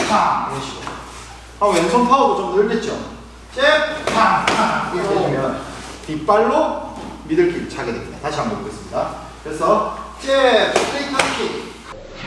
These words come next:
해주면 요 상태에서 스트레이트가 나가기 때문에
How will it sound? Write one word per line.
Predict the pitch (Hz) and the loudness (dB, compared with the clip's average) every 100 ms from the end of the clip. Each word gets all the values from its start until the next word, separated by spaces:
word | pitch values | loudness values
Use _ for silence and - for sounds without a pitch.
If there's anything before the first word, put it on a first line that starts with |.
| 135 135 139 131 123 110 104 98 92 - - - - 139 139 139 143 135 131 123 135 - - 101 - 220 202 - - - - - - | 0 2 4 4 6 6 4 2 0 0 2 0 -2 -4 -4 -4 -4 -2 0 0 0 -2 -2 -2 -2 -6 -8 -10 -12 -16 -18 -16 -10
해주면 | 180 - 175 151 240 - - | -6 -6 -2 0 0 -2 0
요 | 233 | 4
상태에서 | 302 359 349 254 - | 6 4 4 0 -4
스트레이트가 | 208 233 233 180 | -4 -2 0 0
나가기 | - 170 170 | 4 4 2
때문에 | 147 143 147 151 151 | -2 -2 0 0 -2